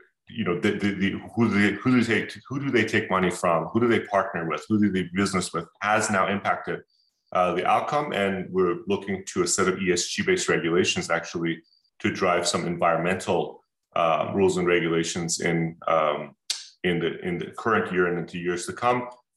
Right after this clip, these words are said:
And, um, there's at least ten more, but I name one more for you, which is, uh, top of mind for many users, is cryptocurrency and I C O, uh, blockchain related rules and regulations. You see a, uh, huge amount of activity by the O C C and other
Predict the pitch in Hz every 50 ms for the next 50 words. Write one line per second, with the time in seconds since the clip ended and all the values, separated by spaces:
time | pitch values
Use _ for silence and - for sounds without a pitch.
0 | _ - 104 104 104 104 104 104 101 101 104 104 104 104 101 101 104 101 92 -
1 | - - 98 98 - - 98 95 98 131 139 - - - - 135 123 117 110 113
2 | 123 139 156 156 - 117 110 110 110 110 110 110 107 104 120 131 - 123 123 117
3 | 113 110 - 110 101 101 101 104 110 117 113 110 - - 101 95 - - 101 98
4 | 98 95 95 - 113 110 107 110 110 101 101 104 104 - - 107 98 98 98 101
5 | 107 110 110 104 98 110 117 117 156 165 151 120 110 - - - 127 123 - 123
6 | 113 - - 113 110 110 - - - 107 - 95 104 104 - - - 107 104 104
7 | 104 104 101 - - _ _ _ _ _ _ _ - - 104 98 95 95 95 -
8 | - 107 107 107 107 - - - 113 104 98 95 101 95 98 98 98 98 98 98
9 | - - 98 98 92 - 104 92 92 90 87 90 92 95 107 110 - - 127 120
10 | - 104 98 - - - - 107 - - 92 180 180 180 180 - _ _ - 87
11 | 90 82 85 85 - - - - - 170 185 180 - 117 104 98 95 90 90 87
12 | 85 - - - 117 107 104 104 - - 101 - 95 90 90 87 85 - 185 180
13 | - - 180 - - - 107 107 101 95 90 87 - 95 95 101 101 95 - -